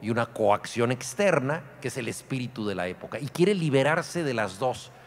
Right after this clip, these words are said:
Entonces, quiere buscar métodos para hacer esto. Y quiere, sobre todo, sobreponerse a la,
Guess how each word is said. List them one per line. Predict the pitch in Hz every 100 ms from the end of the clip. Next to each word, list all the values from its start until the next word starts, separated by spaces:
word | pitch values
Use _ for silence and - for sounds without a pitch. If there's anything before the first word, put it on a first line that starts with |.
| - -
Entonces, | - 156 160 -
quiere | 175 196
buscar | 165 - - 165
métodos | 147 147 180 139 135 104 -
para | - 107
hacer | 95 123 110
esto. | 98 - - - - - - -
Y | 175 208 226 -
quiere, | 143 185 214
sobre | - 139 120
todo, | 117 156 156 143 170 - -
sobreponerse | - - 117 120 117 110 117 135 160 139 - 127 - - - - - - _ - -
a | 117
la, | 131 131 123 - -